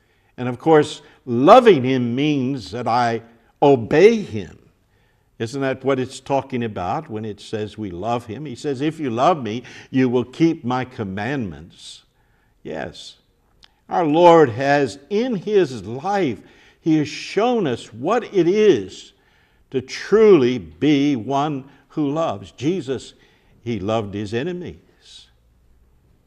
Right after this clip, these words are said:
He, he loved those who despitefully, uh, used him.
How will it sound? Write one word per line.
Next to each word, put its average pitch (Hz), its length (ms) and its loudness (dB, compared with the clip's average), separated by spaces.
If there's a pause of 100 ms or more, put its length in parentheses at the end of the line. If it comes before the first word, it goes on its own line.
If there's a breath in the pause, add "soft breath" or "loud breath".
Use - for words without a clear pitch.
(280)
He, 123 140 -2 (180)
he 113 160 -4
loved 98 320 -4
those 127 280 0
who 135 80 -6
despitefully, 131 1300 -6 (340 soft breath)
uh, 127 160 -6
used 190 760 -2
him. - 420 -20